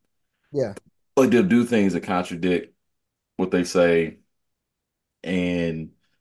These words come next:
Speaker 2: um, they'll, they'll do whatever they need to, to get ahead. And even when they really care for somebody, they don't want them talking,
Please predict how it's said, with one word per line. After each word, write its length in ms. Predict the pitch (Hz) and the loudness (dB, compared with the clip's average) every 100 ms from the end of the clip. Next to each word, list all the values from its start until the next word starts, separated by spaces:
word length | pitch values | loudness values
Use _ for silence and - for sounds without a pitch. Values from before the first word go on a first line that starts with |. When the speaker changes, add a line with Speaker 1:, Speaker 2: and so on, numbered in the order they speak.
| _ | _
Speaker 2:
um, 420 | - 87 82 87 82 | -8 -4 -4 -4 -2
they'll, 340 | 117 110 104 | 2 2 2
they'll 160 | 107 101 | 2 2
do 120 | 107 | 4
whatever 240 | 104 101 95 | 4 2 2
they 140 | 92 | -2
need 300 | 90 101 95 | -2 -6 -8
to, 200 | - 95 | -6 -6
to 100 | 85 | -4
get 160 | 82 87 | -4 -2
ahead. 640 | 85 90 87 87 85 85 - _ _ _ - | -2 -4 -4 -2 -4 -6 -10 _ _ _ -10
And 320 | 82 80 76 98 | -6 -6 -6 -2
even 300 | 110 104 95 | 0 2 2
when 100 | 92 | 2
they 80 | |
really 220 | 90 87 82 | 2 0 -2
care 220 | - 104 | -2 -2
for 100 | - | -2
somebody, 560 | - 95 92 90 87 87 | -8 -6 -4 -2 -2 0
they 120 | 87 | 0
don't 120 | 85 | 0
want 160 | 82 80 | -2 -4
them 80 | 80 | -6
talking, 760 | 107 92 90 98 92 87 87 | -4 -2 -2 -2 -2 -4 -10